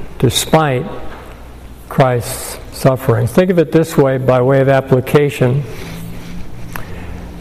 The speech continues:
If amidst his worst sufferings on the cross, Jesus made provision for those whom he loved,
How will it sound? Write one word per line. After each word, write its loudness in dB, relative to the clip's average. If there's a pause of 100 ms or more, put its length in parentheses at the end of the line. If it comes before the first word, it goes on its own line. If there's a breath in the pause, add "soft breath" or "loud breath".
(140 loud breath)
If 4
amidst 4
his 4
worst 4
sufferings 2
on 4
the 4
cross, 2 (100)
Jesus 2 (520 loud breath)
made 4
provision 2
for 2
those 4
whom 4
he 6
loved, 2